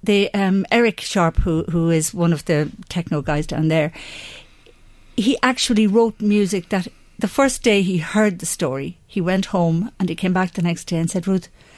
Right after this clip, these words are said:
how would you feel about, because I was awake last night thinking of that story and I have a piece of music in my head.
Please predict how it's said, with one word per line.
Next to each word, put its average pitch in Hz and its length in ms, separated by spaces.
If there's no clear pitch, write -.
how 226 140
would 220 160
you 202 60
feel 190 220
about, 175 340
because 185 260
I 190 80
was 180 140
awake 214 360
last 156 260
night 160 280
thinking 233 300
of 170 100
that 160 160
story 175 500
and 180 100
I 175 40
have 175 180
a 175 40
piece 185 300
of 185 80
music 180 400
in 175 80
my 160 140
head. 156 340